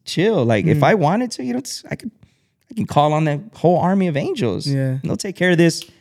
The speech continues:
Speaker 1: right here and there."
Speaker 2: Yeah.
Speaker 1: You know what I mean? Like, if he wanted to, he could have commanded his angels, "Come, take him off the cross,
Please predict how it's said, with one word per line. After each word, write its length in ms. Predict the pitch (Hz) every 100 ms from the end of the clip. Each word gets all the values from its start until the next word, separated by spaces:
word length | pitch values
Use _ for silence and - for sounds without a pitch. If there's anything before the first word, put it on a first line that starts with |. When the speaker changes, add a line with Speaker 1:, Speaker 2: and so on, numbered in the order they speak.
| _ _ _ -
Speaker 1:
right 200 | 123 185
here 140 | 208
and 120 | 220 254
there." 260 | 370 180 127
Speaker 2:
Yeah. 160 | 131 139 _
Speaker 1:
You 100 | 120
know 60 | 135
what 60 |
I 40 | 156
mean? 140 | 180
Like, 160 | 135 95
if 120 | 120
he 120 | 175
wanted 280 | 185 190 202
to, 120 | 196
he 120 | 185 180
could 160 | 202
have 100 | 175
commanded 480 | 151 131 135 160 160
his 100 | 151
angels, 200 | 160 151
"Come, 200 | 170 170
take 220 | 165 156
him 80 | 156
off 140 | 156 -
the 80 |
cross, 380 | - 156 160 165